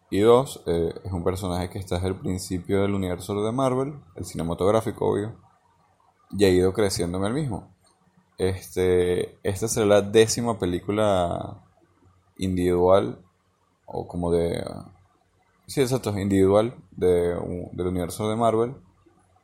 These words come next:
Este, en la, en la misma, salió el primer teaser, eh, y tiene como varias cositas.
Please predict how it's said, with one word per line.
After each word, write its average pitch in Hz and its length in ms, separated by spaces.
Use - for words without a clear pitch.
Este, 87 1080
en 95 240
la, 87 580
en 92 160
la 92 80
misma, 110 540
salió 110 240
el 101 80
primer 127 400
teaser, 151 480
eh, 98 480
y 92 120
tiene 92 180
como 104 200
varias 92 260
cositas. 95 520